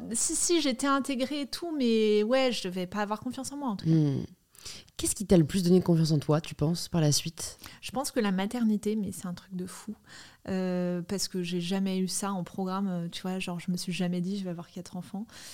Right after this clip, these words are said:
Speaker 1: Mais, euh, quand j'ai su... quand j'ai vu que je... je pouvais <laughs> créer un être humain et, et, euh, et sans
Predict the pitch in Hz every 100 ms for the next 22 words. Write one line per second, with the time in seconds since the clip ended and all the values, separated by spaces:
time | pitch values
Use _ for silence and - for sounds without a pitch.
0 | - - 190 190 196 208 185 175 170 175
1 | 170 - 190 175 185 170 - - - -
2 | - 190 185 185 180 170 175 190 262 247
3 | - 175 175 165 175 - 254 240 202 196
4 | - 285 240 220 226 - 247 247 262 233
5 | 180 180 196 - - - 254 - 202 185
6 | 185 185 185 185 98 - - - 214 170
7 | - 285 262 254